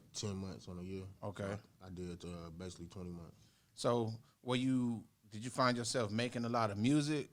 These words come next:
Speaker 2: or writing when you were
Speaker 1: Oh,
Speaker 2: locked
Speaker 1: yeah.
Speaker 2: up, or?
Speaker 1: Bro, it's crazy 'cause <clears throat> a lot of people look at prison like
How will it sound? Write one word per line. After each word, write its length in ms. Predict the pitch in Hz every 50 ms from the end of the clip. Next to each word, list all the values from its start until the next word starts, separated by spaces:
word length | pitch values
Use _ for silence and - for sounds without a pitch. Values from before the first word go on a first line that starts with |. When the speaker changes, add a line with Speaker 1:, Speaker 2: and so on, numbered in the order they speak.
| -
Speaker 2:
or 200 | - 113 110 107
writing 480 | 104 107 123 135 143 147 147 143 139 139
when 120 | 139 135
you 180 | 139 139 143 143
were 280 | 143 143 139 139 135 95
Speaker 1:
Oh, 40 | 98
Speaker 2:
locked 220 | 131 131 123 127
Speaker 1:
yeah. 60 | 143 139
Speaker 2:
up, 140 | 123 - 101
or? 300 | 120 117 117 117 107 104 107 - -
Speaker 1:
Bro, 120 | - 104 110
it's 100 | 110 -
crazy 320 | - 104 104 107 98 101
'cause 320 | - - 107 98 95 92 - _ -
<clears throat> 800 | - - - - - - - _ _ _ _ _ _ _ _ -
a 60 | 104
lot 180 | 107 110 113 113
of 60 | 107 -
people 200 | 120 107 101 101
look 180 | 104 107 107
at 80 | 98 -
prison 380 | - - 110 107 104 101 98
like 260 | 98 98 95 92 -